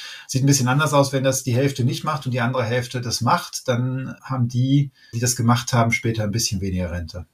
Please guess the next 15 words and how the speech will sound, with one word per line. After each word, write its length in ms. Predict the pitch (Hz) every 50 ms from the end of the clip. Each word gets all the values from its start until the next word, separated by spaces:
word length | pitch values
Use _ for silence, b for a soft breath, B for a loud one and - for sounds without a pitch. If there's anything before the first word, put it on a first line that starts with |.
| _ _
Das 140 | - - -
stimmt 260 | - - 98 92 -
schon. 260 | - - - 85 78 - _ -
Wir 120 | - 117 117
wissen 220 | 139 139 - 147
eben 160 | 139 131 123
noch 80 | 131 127
nicht 180 | 127 120 -
genau, 300 | - 127 117 113 117 113
wie 80 | 117 117
stark 380 | - - - 117 117 120 - -
diese 240 | 123 110 110 113
Prämie 340 | - - 120 113 113 113 107
genutzt 460 | 87 95 95 123 143 135 - - -
wird. 280 | - 101 104 131 127 -